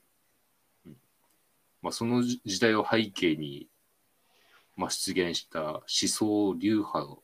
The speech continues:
まあ、総称で、まあ、文献を数えると百ないんじゃないかって俺は思ってるんだけど、なんか諸子百家って言われてんだよ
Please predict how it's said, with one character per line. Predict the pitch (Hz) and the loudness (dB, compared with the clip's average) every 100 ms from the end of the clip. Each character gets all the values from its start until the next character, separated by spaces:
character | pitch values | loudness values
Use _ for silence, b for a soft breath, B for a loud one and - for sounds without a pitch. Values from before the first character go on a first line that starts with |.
| _ _ - | _ _ -14
ま | |
あ、 | 85 | -10
総 | - 98 95 | 0 2 2
称 | - 87 | 0 -2
で、 | 85 82 73 - _ b b b b b b b b - | 0 -2 -2 -10 _ b b b b b b b b 0
ま | 139 95 - | 4 4 4
あ、 | _ _ _ _ _ _ _ - - | _ _ _ _ _ _ _ -18 6
文 | 117 190 190 | 8 8 8
献 | 190 180 | 8 8
を | 160 | 8
数 | 147 143 185 | 6 10 10
え | |
る | 139 | 8
と | - | 4
百 | 80 98 - 127 | -2 -2 2 4
な | 123 | 6
い | |
ん | 127 | 4
じ | 87 | 0
ゃ | |
な | 80 | -2
い | - | -2
か | 76 | -4
っ | |
て | - | -4
俺 | 78 80 | -6 -4
は | |
思 | 82 | -6
っ | 90 | -8
て | 98 | -10
る | 73 | -10
ん | 73 | -10
だ | |
け | 71 71 | -10 -10
ど、 | 73 78 - - | -10 -12 -16 -4
な | 131 | -2
ん | |
か | - | -2
諸 | - | -2
子 | - - | -2 0
百 | 113 - | 0 0
家 | - | -8
っ | |
て | - | -8
言 | - | -12
わ | 71 | -12
れ | |
て | - | -12
ん | 78 | -14
だ | |
よ | - | -14